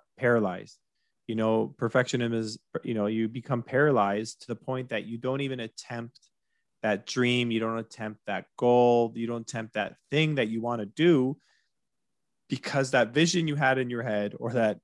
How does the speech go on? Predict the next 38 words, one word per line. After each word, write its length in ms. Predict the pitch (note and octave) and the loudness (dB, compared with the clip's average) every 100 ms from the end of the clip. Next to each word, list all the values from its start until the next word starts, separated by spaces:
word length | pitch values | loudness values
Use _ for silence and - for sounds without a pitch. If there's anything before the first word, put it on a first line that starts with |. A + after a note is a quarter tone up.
| - | -6
idea 500 | A#2 A#2+ A#2+ E3 E3+ | 0 0 2 6 8
or 120 | D3 A#2 | 6 4
those 220 | A2+ A2 | 0 -4
words 300 | C3 D3 C#3 | 0 0 0
you 60 | |
had 160 | C3 B2 | -2 -4
in 60 | A#2+ | -4
your 100 | B2 | -4
head 120 | B2 | -4
are 80 | A#2 | -2
not 200 | B2 - | -4 -6
coming 280 | C3+ B2 | -8 -8
out 160 | A#2 A2+ | -8 -8
on 120 | G#2+ | -10
paper, 420 | - E3+ F3 F#3 | -4 -4 0 0
or 120 | C3 A2+ | 0 -2
they're 100 | A2 | -4
not 200 | A2 - | -6 -8
coming 300 | A2+ A2 A2 | -10 -6 -2
out 200 | A2 - _ | -4 -4 _
on 220 | A2+ G#2+ G#2 | -14 -14 -14
a, 120 | G2 _ _ _ _ _ _ _ _ _ - | -18 _ _ _ _ _ _ _ _ _ -8
something 360 | - G2+ G2 | -6 -6 -6
you're 100 | G#2 | -6
building 560 | G2 E3 F3 E3+ E3+ D#3 | 2 6 6 6 2 2
or 260 | A2+ G#2 _ _ _ _ _ - | 0 -2 _ _ _ _ _ 2
whatever 320 | C3 D#3+ F#3+ | 6 8 6
the 100 | F3+ | 4
case 300 | E3+ B2+ A#2+ | 2 0 0
may 160 | A2+ G#2+ | -4 -6
be, 160 | A2 | -6
getting 240 | G#2 C3+ C3+ | 2 2 4
your 120 | B2+ | 2
education, 640 | B2 A#2+ - E3 E3 D#3+ D3 | 2 -2 0 0 0 -4 -4
it 120 | B2+ | -2
doesn't 240 | B2 A#2+ | -4 -4
matter. 280 | A2 G#2 A2 | -8 -10 -8
But 180 | A2 G#2+ | -4 -6